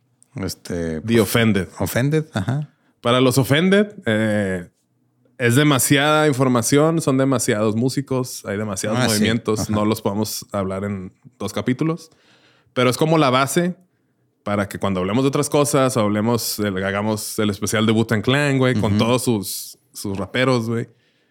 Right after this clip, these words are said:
Speaker 2: pues ya saben de dónde viene todo
Speaker 1: Sí, ya
Speaker 2: esto,
Speaker 1: traen
Speaker 2: ¿no?
Speaker 1: contexto desde antes.
Speaker 2: Traen contexto, porque
Speaker 1: Ajá.
Speaker 2: aquí no hay contexto, es sin contexto.
Speaker 1: Ujú.
Speaker 2: ¿Sí hay cámaras acá?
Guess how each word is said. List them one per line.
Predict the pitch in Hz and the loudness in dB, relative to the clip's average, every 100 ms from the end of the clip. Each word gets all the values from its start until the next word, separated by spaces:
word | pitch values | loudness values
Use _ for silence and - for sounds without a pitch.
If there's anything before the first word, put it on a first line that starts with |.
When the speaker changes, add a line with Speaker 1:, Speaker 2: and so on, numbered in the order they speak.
| _ | _
Speaker 2:
pues | - 104 | -4 0
ya | 95 | 0
saben | 117 110 110 | 2 2 4
de | 104 | 2
dónde | 98 101 | 0 -2
viene | 104 101 | -2 -2
todo | - 95 | -4 -2
Speaker 1:
Sí, | 131 | 0
ya | 110 | 0
Speaker 2:
esto, | 92 | 2
Speaker 1:
traen | 107 107 104 | 0 2 0
Speaker 2:
¿no? | 98 | 0
Speaker 1:
contexto | 107 101 - 104 | 0 -2 -2 -2
desde | 90 90 | -2 -4
antes. | 82 - - | -6 -8 -8
Speaker 2:
Traen | - 90 | -6 -6
contexto, | 104 95 101 98 - 85 | -4 -4 -2 -4 -6 -6
porque | 98 92 | -6 -6
Speaker 1:
Ajá. | 95 | -4
Speaker 2:
aquí | 101 120 127 123 _ | 0 2 2 -4 _
no | - 101 95 | -6 -4 -4
hay | 113 | -6
contexto, | - 90 104 101 - 87 | -6 -8 -8 -10 -10 -8
es | 104 87 - - _ _ _ _ _ _ | -8 -8 -10 -12 _ _ _ _ _ _
sin | - - 110 95 - _ _ | -16 -10 -8 -10 -18 _ _
contexto. | - 107 90 _ _ _ _ _ - - _ _ _ _ _ _ _ _ _ _ _ _ _ _ _ _ _ _ _ _ _ _ _ - | -16 -16 -16 _ _ _ _ _ -20 -20 _ _ _ _ _ _ _ _ _ _ _ _ _ _ _ _ _ _ _ _ _ _ _ -10
Speaker 1:
Ujú. | 98 113 | -8 -6
Speaker 2:
¿Sí | 104 | -4
hay | |
cámaras | 110 143 160 | -2 -2 -4
acá? | 190 | -10